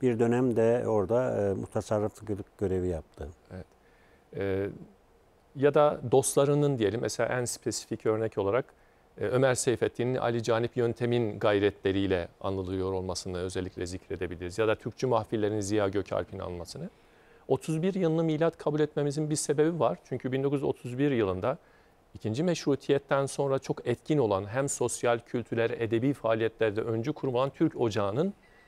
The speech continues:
Speaker 2: kapatılması. O zamana kadar Türk Ocağı birçok faaliyetlerde, hatta anmalarda, Fikret anmaları mesela ilk aklıma gelenler, Ahmet Hikmet Müftüoğlu anmalarında çok etkin bir kurum.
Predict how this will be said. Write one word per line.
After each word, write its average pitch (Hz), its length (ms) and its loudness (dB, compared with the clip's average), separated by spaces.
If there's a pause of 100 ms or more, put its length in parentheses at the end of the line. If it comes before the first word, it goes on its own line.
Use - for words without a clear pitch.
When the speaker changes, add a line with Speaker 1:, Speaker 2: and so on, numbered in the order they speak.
(240)
Speaker 2:
kapatılması. 139 720 2 (1200)
O 123 100 2
zamana 190 320 2
kadar 147 280 2
Türk - 280 -4
Ocağı 135 500 2 (120)
birçok 135 340 -2
faaliyetlerde, 107 640 2
hatta 117 320 -2
anmalarda, 107 560 0
Fikret - 360 -4
anmaları 107 480 -2
mesela 101 360 -2
ilk 107 200 -6
aklıma 101 300 -4
gelenler, 95 400 -4
Ahmet 104 360 -4
Hikmet - 280 -14
Müftüoğlu 101 520 -4
anmalarında 95 640 -2 (260)
çok - 220 -4
etkin 151 380 0
bir 104 120 2
kurum. 135 300 -6